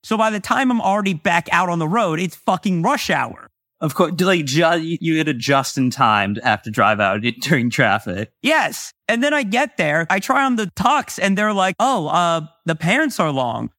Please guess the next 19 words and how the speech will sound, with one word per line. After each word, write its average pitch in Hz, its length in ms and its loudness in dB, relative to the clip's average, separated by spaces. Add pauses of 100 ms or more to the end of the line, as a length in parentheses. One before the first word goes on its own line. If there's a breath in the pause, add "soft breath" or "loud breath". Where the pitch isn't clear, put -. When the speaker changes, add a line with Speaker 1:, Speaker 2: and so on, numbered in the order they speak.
Speaker 1:
So 208 120 -6
we 269 100 0
get, 277 200 -2
I 247 120 2
got 262 280 0
to 262 100 -2
stand 262 440 -2
around 285 340 0
there 233 140 0
and 214 100 -6
fucking 220 400 -2
wait. 285 240 0
I'm 208 120 0
like, 214 260 0
"I 208 200 2 (100)
have 156 280 -2
shit - 500 -4
to 190 100 -2
do." 196 720 -2